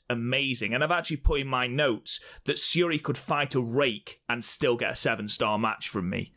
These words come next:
because she's that fucking good. She sells. She makes her opponents look amazing. And this, for me, is one of the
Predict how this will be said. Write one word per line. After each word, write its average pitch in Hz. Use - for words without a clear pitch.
because 175
she's 175
that 160
fucking 127
good. 131
She -
sells. 170
She -
makes 190
her 180
opponents 160
look 120
amazing. 120
And 120
this, 147
for -
me, 135
is 120
one 123
of 120
the 117